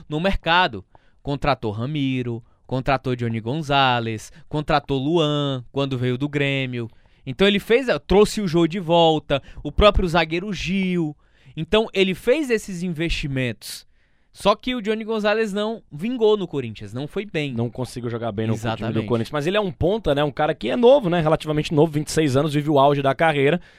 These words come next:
Speaker 2: E pro time do Ceará, pra esse futebol moderno de hoje em dia, um ponta e o cara que, com o currículo que ele tem, jogando, tá, não, não foi muito bem aproveitado lá no Benfica, mas tá lá no Benfica de Portugal,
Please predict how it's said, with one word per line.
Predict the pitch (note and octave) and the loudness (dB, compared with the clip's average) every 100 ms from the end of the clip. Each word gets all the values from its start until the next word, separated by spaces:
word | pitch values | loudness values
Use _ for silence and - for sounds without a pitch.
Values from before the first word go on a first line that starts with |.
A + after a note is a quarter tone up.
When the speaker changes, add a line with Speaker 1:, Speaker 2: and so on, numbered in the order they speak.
| - - | -20 -4
Speaker 2:
E | C#3 | -2
pro | D3 D#3 | 0 0
time | D#3+ D#3 | -2 -2
do | D3+ | -4
Ceará, | - C3+ C3 | 0 0 0
pra | C#3 | -2
esse | C3 | -6
futebol | C#3 C3+ D3 | -10 -6 -4
moderno | D#3+ C#3 C#3+ D3+ C#3 | -2 -2 0 0 0
de | C3 | -2
hoje | C3 C3+ | -2 -4
em | |
dia, | G#2+ D3 | 2 4
um | D#3 B2+ | 4 2
ponta | - C3 G3+ D3 | 2 4 4 2
e | B2 | 2
o | A2+ | 2
cara | - C#3 | 0 -2
que, | C#3+ C#3 A2+ | -2 -4 -4
com | - B2+ | -6 -10
o | A2 | -8
currículo | A2 A2+ C3+ C#3+ | -2 0 0 -2
que | C#3 | -4
ele | B2 | -2
tem, | - B2 C#3+ | -2 0 0
jogando, | G2+ G2+ A#2+ C#3+ A#2+ - - - _ D#3 - | 0 -4 -2 2 2 2 -16 -20 _ -12 2
tá, | E3 D3 | 6 6
não, | B2+ | 4
não | B2+ B2+ | 0 0
foi | D#3 | 0
muito | C#3 C3+ | 0 0
bem | C3+ | 2
aproveitado | C3+ B2+ A#2+ C3+ | 2 2 2 2
lá | C3 | 0
no | B2+ | 0
Benfica, | B2+ A#2+ D3 | -2 -2 -4
mas | C#3 B2 | -2 -2
tá | D3 | 0
lá | B2+ C#3+ - - _ _ | 4 4 2 -10 _ _
no | C3 | 0
Benfica | C3 A#2+ C#3 C3+ | 0 0 0 0
de | B2+ | 2
Portugal, | C3+ - A#2 A#2+ C#3+ | 0 0 4 6 4